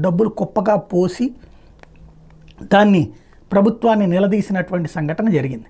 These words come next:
అది పెల-, పెద్ద ఎత్తున చర్చ. అంత మాత్రాన ఏమైనా యాక్షన్ జరిగిందంటే nothing. అది పక్కన పెడితే, ఆ తర్వాత మళ్ళీ ఇప్పుడు రాజ్యసభలో ఒక డబ్బుల కలకలం రేగింది.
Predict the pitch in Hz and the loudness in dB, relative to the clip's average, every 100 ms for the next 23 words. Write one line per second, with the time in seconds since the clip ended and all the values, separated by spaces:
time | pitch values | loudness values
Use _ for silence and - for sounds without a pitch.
0 | - _ - - - - - _ _ - | -20 _ -20 -20 -20 -20 -20 _ _ -4
1 | 202 180 214 196 202 - 180 165 220 220 | 0 2 2 2 0 0 -2 2 2 0
2 | 190 170 - 135 131 156 165 185 175 165 | -4 -4 -6 -8 -6 -6 -4 -4 -2 -2
3 | 170 160 151 151 175 165 156 156 147 151 | 0 -2 -2 -2 0 2 2 2 0 -2
4 | 175 165 151 - 143 - - - - - | -6 -4 -4 -4 -10 -14 -20 -20 -20 -20
5 | - 202 214 208 226 214 196 - 254 - | -2 0 0 0 0 0 0 -2 -4 -2
6 | 165 185 190 214 214 180 180 202 214 156 | -2 -2 0 0 0 -2 0 0 -2 -6
7 | 165 151 151 190 180 214 220 190 180 - | -4 -4 0 0 0 -2 -2 -2 -2 -4
8 | 160 156 127 170 151 185 226 220 175 170 | -6 -6 -2 0 0 0 0 0 -2 -2
9 | 175 165 151 147 151 359 | -2 -2 0 -2 -2 -4